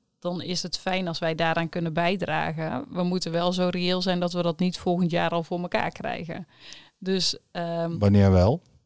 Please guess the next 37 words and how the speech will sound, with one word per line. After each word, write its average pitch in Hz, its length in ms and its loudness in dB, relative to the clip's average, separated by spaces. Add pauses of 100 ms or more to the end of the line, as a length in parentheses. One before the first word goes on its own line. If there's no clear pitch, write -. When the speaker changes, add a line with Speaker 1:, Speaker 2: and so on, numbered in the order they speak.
(220)
Speaker 1:
Ja, - 140 -8
een 175 100 -4
mooie 175 420 0
stip 190 300 -4
op 202 140 -4
de 202 60 -2
horizon 208 540 0
voor, 214 320 -2
eh, 208 60 0
over 208 240 -4
vier 226 220 -2
jaar. 269 240 -4 (240)
Speaker 2:
Vier 165 280 6
jaar? 85 240 4
Speaker 1:
Geen 190 280 0
idee. 214 480 0
Speaker 2:
Oké. 139 300 -6 (500)
Speaker 1:
Maar 190 180 0
zoiets 202 360 2
heeft, 190 300 -2
heeft 190 280 -2
tijd 208 260 0
nodig 262 360 -2
en 190 140 -2
zoiets 185 340 -2
moet 185 200 -4
groeien 220 640 -2
en 175 160 -2
er 180 80 -2
moet 180 200 -2
verbinding 202 500 0
ontstaan 165 560 -2
en 170 180 -4
er 170 140 -4 (480)
moet 196 200 -4
draagkracht 196 640 -2
ontstaan. 165 560 0